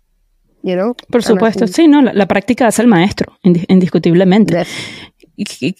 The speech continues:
Speaker 2: que yo estaba viendo uno de tus últimos TikToks, o bueno, no sé si era uno de los últimos o por lo, o si es que lo tenías como,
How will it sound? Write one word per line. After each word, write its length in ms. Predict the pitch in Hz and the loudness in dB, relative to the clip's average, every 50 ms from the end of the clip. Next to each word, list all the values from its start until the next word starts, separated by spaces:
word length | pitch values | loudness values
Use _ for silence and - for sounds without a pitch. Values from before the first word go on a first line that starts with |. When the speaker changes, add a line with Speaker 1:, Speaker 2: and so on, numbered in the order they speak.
| _ _ | _ _
Speaker 2:
que 380 | - 214 214 202 202 - - 202 | -2 0 0 0 0 -2 -4 -4
yo 100 | - 220 | -2 0
estaba 380 | 214 196 - - 226 233 240 240 | 0 0 -2 -2 0 0 2 2
viendo 560 | 240 254 247 247 254 240 247 247 240 233 220 | 2 2 2 4 4 4 4 4 2 2 2
uno 220 | 208 214 214 220 233 | 2 2 2 2 2
de 60 | 240 | 0
tus 200 | - 220 - - | -2 -2 0 0
últimos 420 | 220 208 - 233 226 214 202 - | 0 2 2 2 2 2 0 -2
TikToks, 520 | - 240 226 220 - - 220 220 - - 196 | -2 -4 -4 -4 -4 -4 -4 -4 -4 -2 -2
o 40 | |
bueno, 200 | 196 214 240 214 190 | 0 0 2 0 0
no 60 | 185 | -2
sé 80 | - - | -2 -2
si 100 | - 285 | 0 0
era 100 | 311 330 | 2 2
uno 120 | 320 339 | 2 2
de 60 | 285 | 2
los 100 | 233 190 | 2 2
últimos 340 | 262 302 277 339 349 330 - | 2 2 2 2 0 0 0
o 60 | 233 | 0
por 160 | 202 214 196 | 0 0 0
lo, 120 | 196 190 165 | 0 0 0
o 100 | - 190 | 0 -2
si 160 | - - 214 | -2 0 -2
es 80 | 196 185 | -2 -2
que 100 | - 247 | -2 -2
lo 80 | 254 247 | -2 0
tenías 280 | 214 196 185 202 202 - | 0 0 0 0 -2 -2
como, 440 | 277 247 233 214 190 175 170 - | 0 2 2 2 2 0 -2 -4